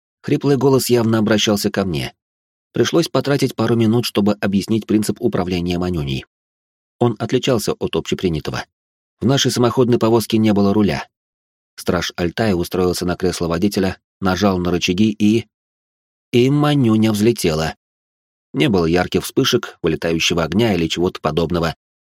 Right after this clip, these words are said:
Предмет этапа зародыш бога признал демона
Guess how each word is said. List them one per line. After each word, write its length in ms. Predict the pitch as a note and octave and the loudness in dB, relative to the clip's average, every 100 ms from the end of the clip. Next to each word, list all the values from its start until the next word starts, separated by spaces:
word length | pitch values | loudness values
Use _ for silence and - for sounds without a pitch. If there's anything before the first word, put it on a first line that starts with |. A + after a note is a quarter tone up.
| _ _ | _ _
Предмет 440 | - G#3 F3+ C#3 - | 0 2 2 0 -2
этапа 340 | A2 C3 B2 | -2 -2 0
зародыш 380 | G#2 A2 G#2 G2 | 0 2 2 0
бога 300 | G#2 B2+ G#2 | 2 2 0
признал 420 | G#2 G2 G#2 G2 | 0 -2 0 0
демона 320 | F#2 G2+ G2 | 0 2 2